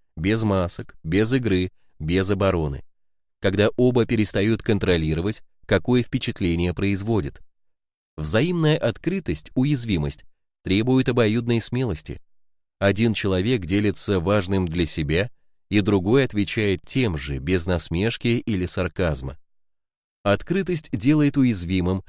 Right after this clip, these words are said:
но взамен дает доверие, без которого не бывает подлинной близости, предполагающей возможность быть собой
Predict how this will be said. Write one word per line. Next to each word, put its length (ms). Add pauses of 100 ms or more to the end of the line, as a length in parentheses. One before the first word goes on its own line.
(140)
но 220
взамен 440
дает 300
доверие, 560
без 200
которого 360
не 160
бывает 480
подлинной 540
близости, 640 (300)
предполагающей 840
возможность 640
быть 180
собой 500